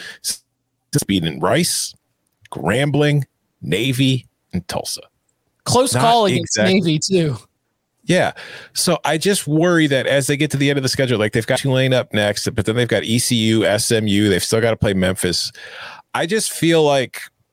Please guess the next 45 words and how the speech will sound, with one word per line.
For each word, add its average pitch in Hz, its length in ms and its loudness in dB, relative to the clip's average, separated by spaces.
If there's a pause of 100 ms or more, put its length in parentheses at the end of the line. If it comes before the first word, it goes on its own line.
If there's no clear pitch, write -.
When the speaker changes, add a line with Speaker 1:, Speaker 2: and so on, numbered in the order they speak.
(640)
Speaker 1:
it's 117 180 -2
gonna 147 220 0
raise 135 280 2
expectations 123 800 0
to 110 120 -4
where 110 220 4
the, 107 260 -4
this, 127 240 -2
they 170 200 0
could 175 140 -2
finish, 160 360 0
like, 110 260 0
eight 113 220 -2
and 98 100 -2
four, 107 540 2 (360)
and 104 160 -2
it'll 104 140 0
be 98 140 0
seen 110 260 0
as 95 140 0
a - 40 -2
disappointment 98 800 -2
now. 135 300 0 (880)
So - 140 0
I 127 100 2
worry 135 380 2
about 120 240 0
him 120 140 2
in 104 80 0
that 104 180 0
spot. 104 400 -2
And 101 100 -2
another 127 300 0
coach 107 360 0
that 95 100 2
I 95 40 2
think 95 240 -2
it's 87 140 -4
just 90 240 -2
kind 90 220 -2
of 82 120 -4
a - 40 -10
situation, 85 760 -2
like, 69 260 -6
with - 140 -8